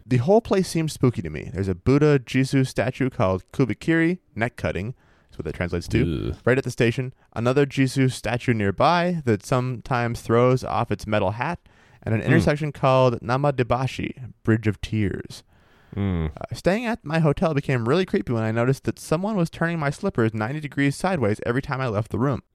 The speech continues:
Speaker 2: Weird.
Speaker 1: My guess was that it was the staff doing it while cleaning, but I always left the shoes facing the door, so if they were turning my shoes,
Speaker 2: <laughs>
Speaker 1: why ninety degrees specifically? Why not just facing the room?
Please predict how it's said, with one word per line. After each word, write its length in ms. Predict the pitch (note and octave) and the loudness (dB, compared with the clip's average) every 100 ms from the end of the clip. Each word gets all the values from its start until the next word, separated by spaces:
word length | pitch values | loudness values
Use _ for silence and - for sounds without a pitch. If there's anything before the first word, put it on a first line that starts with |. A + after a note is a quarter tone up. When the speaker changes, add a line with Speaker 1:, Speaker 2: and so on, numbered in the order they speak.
| - | -4
Speaker 2:
Weird. 300 | D2 D2+ D2+ - | 0 2 0 -2
Speaker 1:
My 140 | A#2+ B2+ | -2 0
guess 160 | D#3+ | 0
was 100 | D3 | 0
that 140 | C#3 B2 | 0 2
it 60 | |
was 280 | G#2+ A2+ - - | 2 0 -4 -10
the 80 | |
staff 420 | A2 - G2 G2 - | -8 -4 -2 -2 -2
doing 200 | G2+ G2 | -2 0
it 100 | D2 | 0
while 160 | F#2+ | 0
cleaning, 320 | G2+ G#3 G3 A#2 | 0 -2 -2 0
but 140 | A2 | 2
I 80 | A2+ | 2
always 240 | D#3+ D3 | 2 0
left 140 | D3+ C#3 | 0 0
the 40 | |
shoes 240 | - C#3 | 0 0
facing 320 | - D3 F3+ G3 | 0 -2 -2 -4
the 100 | F#3+ | -2
door, 360 | E3 B2+ G#2 | 2 4 2
so 420 | G#2+ A2+ G#2 G#2 - | 2 2 2 2 -2
if 160 | A2+ - | -4 0
they 120 | A#2 | 2
were 140 | A2 | 2
turning 320 | - F3+ G3 | 0 -2 -2
my 100 | D3 | -2
shoes, 460 | C#3+ - G3 F#3 D#3 - | -4 0 4 4 2 -6
Speaker 2:
<laughs> 140 | - - | -16 2
Speaker 1:
why 340 | A2+ D#3+ F#3 | 4 4 2
ninety 380 | E3 C#3 D#3 E3 | 0 0 0 0
degrees 420 | C#3+ C3+ D#3 D3+ | -2 2 4 4
specifically? 500 | - D3+ G3+ F3+ A2+ | 0 -4 -2 -2 -2
Why 160 | F2 G2 | 0 0
not 200 | A#2 - | -2 -4
just 140 | - | -4
facing 340 | - G2+ - B2+ | 0 0 0 0
the 100 | C3+ | 0
room? 280 | F3 G#2+ | 2 -2